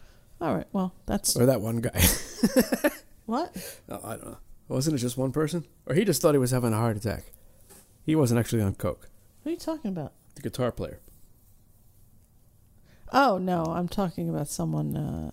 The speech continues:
Speaker 1: someone
Speaker 2: actually
Speaker 1: else.
Speaker 2: was on coke.
Speaker 1: I'm talking about someone else. Um, you're talking about Ben?
Speaker 2: Hey, I wasn't gonna na-, mention the name.
Speaker 1: I don't think Ben was doing drugs.
Speaker 2: That's what I'm saying. Maybe he was just a hypochondriac.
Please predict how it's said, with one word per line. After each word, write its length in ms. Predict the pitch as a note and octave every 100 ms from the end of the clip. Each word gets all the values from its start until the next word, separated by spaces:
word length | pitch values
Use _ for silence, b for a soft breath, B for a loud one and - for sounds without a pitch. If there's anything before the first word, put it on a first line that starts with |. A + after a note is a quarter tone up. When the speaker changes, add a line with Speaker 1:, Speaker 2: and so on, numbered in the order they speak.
| -
Speaker 1:
someone 200 | C3 A#2+
Speaker 2:
actually 180 | C#3+ A2+
Speaker 1:
else. 80 | G2+
Speaker 2:
was 160 | A2+
on 140 | F#2+ A#2
coke. 300 | F#2+ F#2+ - - - F3
Speaker 1:
I'm 100 | E3+
talking 200 | - C#3+
about 140 | D#3
someone 240 | - - -
else. 200 | C#3+ - b b b -
Um, 380 | G#3+ A3 G#3+ G3+ - - - - - - - - - - - B B B B B
you're 100 | G3+
talking 160 | G3+ F#3
about 200 | D#3+ D3
Ben? 380 | E3 D#3+ G#3 A3+ - -
Speaker 2:
Hey, 480 | G#3+ G#3+ F3+ D3+ C3+
I 40 |
wasn't 260 | D3+ C#3+ C3+
gonna 160 | B2+
na-, 240 | C3+ C#3+ B2+
mention 320 | C3+ C3+ B2
the 80 | A#2+
name. 160 | C3
Speaker 1:
I 60 | F#3+
don't 160 | B3 -
think 200 | A3 -
Ben 200 | E3+ E3
was 100 | D#3+
doing 360 | F3 E3 D#3
drugs. 600 | D#3 D#3 D#3+ G3+ - -
Speaker 2:
That's 160 | - -
what 60 | A#2+
I'm 80 | A2
saying. 320 | C3+ C3+ F#2
Maybe 200 | G2+ A2
he 60 |
was 100 | G#2+
just 160 | A2+ G#2
a 60 | G#2
hypochondriac. 800 | A2+ G#2 - A#2+ F#2+ E2+ -